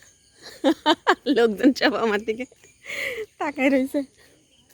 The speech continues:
মাছ নিয়ে আসছে, মাছ দেখার জন্য ডাকতেছে। যত সামনে যাব তত ঢালু। আর দেখেন আমি চা নিয়ে চলে আসছি। এই,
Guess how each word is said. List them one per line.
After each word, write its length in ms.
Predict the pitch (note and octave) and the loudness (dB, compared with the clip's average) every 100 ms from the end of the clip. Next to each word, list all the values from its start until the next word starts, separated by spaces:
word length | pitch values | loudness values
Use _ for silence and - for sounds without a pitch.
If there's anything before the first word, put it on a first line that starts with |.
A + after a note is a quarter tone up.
| _ _ _ _ _ _ _ _ _ - _ - | _ _ _ _ _ _ _ _ _ -20 _ -8
মাছ 180 | G3 A3+ - G3+ | -4 -4 0 0
নিয়ে 140 | G3 | 2
আসছে, 240 | A3+ - G3 F#3 | 0 -6 -10 -8
মাছ 140 | F3 F#3 E3+ | -8 -10 -10
দেখার 260 | F3 G3+ E3+ | -10 -10 -10
জন্য 140 | F3+ F#3 | -12 -10
ডাকতেছে। 400 | F3 - - - G#3+ C4+ _ _ - C4 C4+ B3+ B3 B3 B3 _ - _ _ - - - _ - - - _ _ - - _ _ _ _ - | -10 -14 -20 -20 -20 _ _ _ -20 _ _ _ _ _ -20 _ -20 _ _ -20 -20 -20 _ -20 -20 -20 _ _ -20 -20 _ _ _ _ -10
যত 280 | G#3+ G#3 G#3 - | -2 -2 0 0
সামনে 200 | G#3+ A3+ A#3 | 2 2 2
যাব 100 | A#3+ A#3 | 0 0
তত 160 | G#3 G3+ | -4 -2
ঢালু। 240 | G#3 F#3 G3 - - - | 0 0 -2 -8 -20 -4
আর 80 | F3+ F#3 | -2 0
দেখেন 180 | G#3+ G#3+ G3 | -2 -2 -4
আমি 100 | G3 F#3+ | -2 2
চা 100 | F#3 G3+ | 2 2
নিয়ে 160 | G3 G3+ - _ _ _ _ _ _ _ _ _ | -2 -2 -6 _ _ _ _ _ _ _ _ _
চলে 180 | G#3 F3+ F3 | -6 -4 -4
আসছি। 240 | - - G3 - _ - - _ A#4+ B4+ - D#4+ C5+ C5 C#5 _ - - - _ - - _ | -8 -14 -14 -16 _ -20 -20 _ -20 -20 -20 -20 -20 _ -20 _ -20 -20 -20 _ -20 -20 _
এই, 160 | F3+ | 2